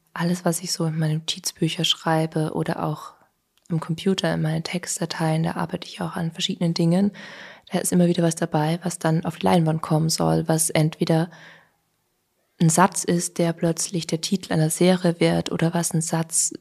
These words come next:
ist, der ergänzend zu einer bestehenden Serie in einem einzelnen Bild aufgenommen wird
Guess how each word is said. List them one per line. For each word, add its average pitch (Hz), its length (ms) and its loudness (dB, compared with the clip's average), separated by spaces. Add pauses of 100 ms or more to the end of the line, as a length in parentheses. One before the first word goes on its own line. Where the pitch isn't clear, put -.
(160)
ist, - 440 -2
der 160 340 2
ergänzend 170 760 2
zu - 260 -4
einer 160 220 -2
bestehenden 175 500 0
Serie 165 500 0
in 165 120 -2
einem 165 260 0
einzelnen 160 360 0
Bild 180 280 2
aufgenommen 165 560 -4
wird 180 260 -4